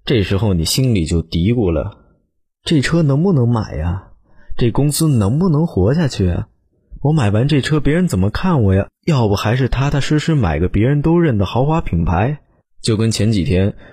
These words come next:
蔚来公布了一个亿的融资，特殊时期影响正常经营，拿一笔投资保证开销，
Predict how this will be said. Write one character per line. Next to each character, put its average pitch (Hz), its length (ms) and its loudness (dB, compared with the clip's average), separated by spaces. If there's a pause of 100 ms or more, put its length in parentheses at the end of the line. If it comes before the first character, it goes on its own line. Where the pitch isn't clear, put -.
蔚 117 140 0
来 110 140 2
公 139 220 -2
布 123 140 2
了 90 80 2
一 87 220 -2
个 135 140 0
亿 151 200 0
的 80 120 -2
融 58 260 -4
资， - 220 -8 (440)
特 156 200 0
殊 160 160 2
时 131 160 2
期 143 180 0
影 110 340 0
响 87 260 0
正 95 220 0
常 95 180 0
经 120 200 0
营， 101 260 0 (320)
拿 117 160 2
一 165 140 2
笔 98 160 0
投 135 240 2
资 160 160 -2
保 67 180 -2
证 95 160 0
开 98 200 0
销， 117 280 0